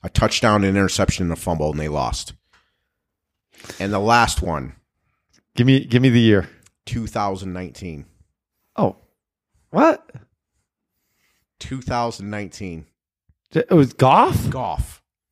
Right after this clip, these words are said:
Speaker 2: True.
Speaker 1: Twenty-four years, hundred twelve days old.
Speaker 2: Wow.
Speaker 1: And we know how that one ended. So there's a little theme here to young quarterbacks.
Speaker 2: Yeah, but how old's Garoppolo? Gotta be about the same age as Mahomes.
Speaker 1: Remember now, Garoppolo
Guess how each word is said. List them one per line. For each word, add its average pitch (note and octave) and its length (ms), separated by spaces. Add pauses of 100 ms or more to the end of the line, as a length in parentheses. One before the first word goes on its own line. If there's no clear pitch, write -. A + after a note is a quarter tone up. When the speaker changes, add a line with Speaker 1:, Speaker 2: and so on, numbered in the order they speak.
(320)
Speaker 2:
True. G3 220
Speaker 1:
Twenty-four C3+ 480
years, B2 500
hundred A2+ 380
twelve A2 260
days G#2+ 260
old. A2 300
Speaker 2:
Wow. B3+ 480
Speaker 1:
And C3+ 80
we A2 100
know A#2 140
how A#2+ 200
that B2+ 200
one G2 100
ended. D#2+ 360 (380)
So - 140
there's B2+ 220
a D#3 60
little D#3+ 240
theme F3+ 340
here C3+ 180
to A2+ 120
young B2+ 500
quarterbacks. B2+ 520
Speaker 2:
Yeah, G3 100
but B2+ 100
how C3+ 140
old's D3 180
Garoppolo? B2 540
Gotta D#3 100
be B2 120
about A#2+ 200
the - 60
same B2 180
age A#2+ 160
as G#2+ 120
Mahomes. G#2+ 500
Speaker 1:
Remember D3+ 180
now, F#2+ 220
Garoppolo B2 800